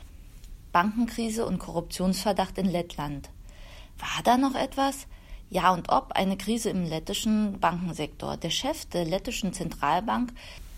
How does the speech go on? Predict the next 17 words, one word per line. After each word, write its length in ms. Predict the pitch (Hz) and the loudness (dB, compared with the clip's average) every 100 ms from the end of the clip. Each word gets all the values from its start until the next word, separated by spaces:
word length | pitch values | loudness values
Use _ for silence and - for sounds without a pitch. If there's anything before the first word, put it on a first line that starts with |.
| - - | -16 -6
Ilmar 420 | - 226 247 202 180 - | 2 4 4 2 -2 -4
Rimšević, 640 | 170 185 190 208 254 - - | -2 0 0 -2 -4 -6 -2
wurde 220 | 175 202 | 0 2
von 180 | 214 202 | 0 0
der 100 | 185 | 2
baltischen 520 | 147 156 170 214 196 | 2 2 0 -4 -2
Antikorruptionsbehörde 1300 | - 180 - 190 185 - - 196 214 151 143 143 147 | -2 -2 -6 -6 -6 -4 -2 -2 -2 -2 -2 -2 -4
bezichtigt, 680 | 151 - 196 - - 220 - - - - | -6 -6 -4 -4 -4 -6 -6 -14 -16 -4
Bestechungsgelder 920 | 180 - 208 240 240 - 202 208 190 165 | -2 0 0 2 0 0 0 2 2 0
in 180 | 165 | -2
Höhe 300 | 170 226 247 | 0 0 0
von 400 | 233 - 185 180 - - - - | -2 -2 0 0 -4 -12 -16 -4
hunderttausend 800 | 262 330 285 - 220 220 214 - | 0 2 0 0 0 0 -2 0
Euro 240 | 175 220 | -2 -2
angenommen 640 | - 156 196 185 156 147 | -2 -2 0 0 0 -4
zu 140 | 127 147 | -6 -4
haben. 440 | 143 139 139 143 | -2 -2 -4 -8